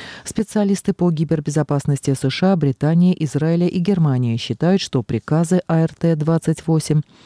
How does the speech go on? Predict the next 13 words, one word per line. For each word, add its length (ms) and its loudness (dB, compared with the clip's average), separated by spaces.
дает 460 2
Главное 460 2
разведывательное 840 -2
управление 720 0
России 440 -2
гру. 320 0
Москва 460 0
категорически 800 -2
отрицает 560 0
свое 240 0
сотрудничество 840 -2
с 100 -4
хакерами. 640 0